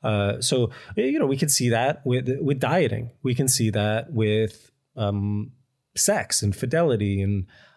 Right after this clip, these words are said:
uh, again, with status. You know, the, I had an addiction to, uh, telling myself that I was okay via external validation before I developed a really profound symptoms of alcohol and other drug addiction.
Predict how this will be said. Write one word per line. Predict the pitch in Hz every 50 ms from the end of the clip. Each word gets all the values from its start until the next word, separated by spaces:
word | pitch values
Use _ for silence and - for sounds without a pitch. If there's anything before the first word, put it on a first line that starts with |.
| _ -
uh, | - 107 104 104
again, | 127 127 156 180 156 123 98 101
with | 107 -
status. | - - 151 143 139 127 113 104 - - - - -
You | 135 120 113
know, | 110 113 117 117
the, | 117 127 127
I | 127 123 123 139
had | 139 135 127 117
an | 117 113
addiction | 113 107 113 113 - - - 110 104 107 104
to, | - - 117 110 104 104 104 104 104 101 101 98 - - - - - - - - - - - _ _ _ _ _ _ _ _ _ _ _ _ _ _ -
uh, | 151 135 131 135
telling | 135 - 151 151 147 151
myself | 156 151 143 - 151 135
that | 170 160
I | 170 165
was | 165 160 156
okay | 170 - - 160 160 185 202 156 117 101 104 101 113 156
via | 120 120 123 127 131 127
external | 127 127 - 147 135 127 123
validation | 123 123 123 123 123 127 160 180 - - 123 107
before | 117 - - - 123 139 175 170 117 101 101 98 95 - _ _ - -
I | 139 -
developed | 113 117 101 113 110 107 98 - 117
a | 104
really | 101 104 113 110 104 101 101 95
profound | - - 101 - 110 104 104 104 98 98 98 98 92 - - - - _ _ _ _ _ 254 196
symptoms | - - 120 104 104 107 104 104 98 95 -
of | - 120 104 98 98 95 92 92 90 - - - _ _ _ _ _ _ -
alcohol | 123 127 127 120 98 98 101 101
and | 98 101
other | 113 110 107
drug | 92 101 95 92 92
addiction. | 90 95 95 - - 104 104 110